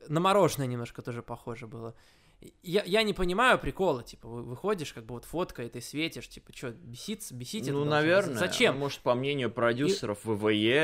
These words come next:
Speaker 2: это, типа, знаешь, как в реальной жизни, типа, за базар надо ответить, типа. Надо уметь получать. А, ну и вот как бы,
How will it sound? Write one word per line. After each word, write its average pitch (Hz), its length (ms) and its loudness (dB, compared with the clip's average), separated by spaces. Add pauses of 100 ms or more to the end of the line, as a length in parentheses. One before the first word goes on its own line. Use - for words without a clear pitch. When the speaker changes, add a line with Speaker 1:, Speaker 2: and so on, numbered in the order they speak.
Speaker 2:
это, - 140 -2
типа, - 260 -8
знаешь, 117 340 0
как 113 160 -4
в 110 60 -2
реальной 110 280 2
жизни, 131 260 0
типа, - 200 -2
за 117 160 2
базар 156 560 8
надо 131 440 2
ответить, 135 680 0
типа. - 480 -10 (320)
Надо 120 300 2
уметь 127 420 0
получать. 117 800 2 (520)
А, 92 360 2
ну 98 200 0
и - 20 2
вот 107 200 4
как 104 220 -2
бы, 85 480 -2